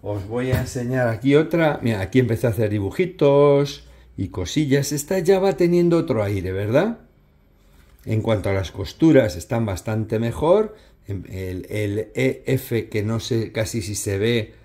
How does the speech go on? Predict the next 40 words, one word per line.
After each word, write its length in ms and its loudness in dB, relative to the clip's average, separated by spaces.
con 200 -2
la 120 0
abejita, 760 -2
con 180 -8
el, 580 -8
con 200 -8
el 240 -10
dibujo 340 -6
de 80 -4
la 80 -6
abejita. 760 -4
¿Y 220 -6
qué 140 -2
hay 160 4
aquí? 380 -2
Bueno, 220 -2
pues 160 -8
esta 200 -2
es 120 -4
una 200 2
de 60 4
las 180 0
navajas 600 0
de 180 0
mi 180 0
padre. 520 0
Que 320 -4
recordaréis 580 -6
que 140 -6
tengo 220 -4
un 100 -6
vídeo 280 -2
hecho 220 -6
con 140 -6
las 140 -6
dos 180 -4
navajas 400 -4
de 80 -6
mi 160 -4
padre. 540 -2